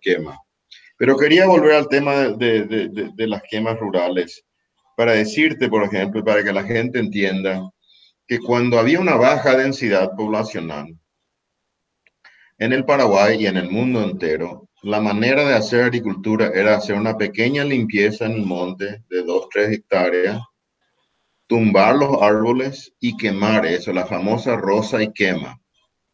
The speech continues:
que se llama culti-, cul-, eh, culti-,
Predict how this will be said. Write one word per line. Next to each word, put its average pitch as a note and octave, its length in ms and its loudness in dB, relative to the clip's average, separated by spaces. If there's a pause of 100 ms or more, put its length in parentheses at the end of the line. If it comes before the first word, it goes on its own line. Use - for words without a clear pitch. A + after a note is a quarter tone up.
(760)
que C#3 140 0
se E3 160 -2
llama C#3+ 360 0
culti-, C#3+ 540 -4
cul-, B2+ 340 -4
eh, A2 640 2 (200)
culti-, A#2 540 -4